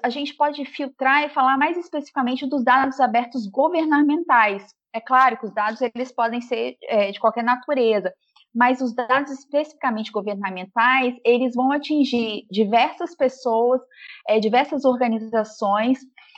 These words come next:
é, que podem trabalhar esses dados, conforme a Elisiane mesmo tá fazendo, e devido a essa quantidade imensa,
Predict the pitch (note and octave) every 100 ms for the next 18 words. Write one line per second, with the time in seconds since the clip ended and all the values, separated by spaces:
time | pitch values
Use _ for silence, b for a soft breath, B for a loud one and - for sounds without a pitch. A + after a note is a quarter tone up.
0 | B - C#4+ C#4+ - A3+ G#3+ G3+ F#3+ _
1 | _ _ _ _ _ _ _ A3 G#3 G#3
2 | A#3+ F#3+ F#3+ B3 D#4+ - B3 B3 A#3+ G#3
3 | G3+ A#3+ C#4+ C#4 - A3 A3+ G3+ G3+ G3+
4 | G#3 G3 F#3+ F3+ F#3 F3+ _ F3+ F3+ A#3+
5 | B3+ A#3 A#3 C#4 F#4+ - B B B -
6 | C#4 C#4+ D#4+ E4+ E4+ C4+ C#4+ C#4 C#4+ C#4+
7 | C#4+ C4+ A#3+ A#3 A#3+ - G#3 G3+ A#3+ D4+
8 | D4+ D4+ E3+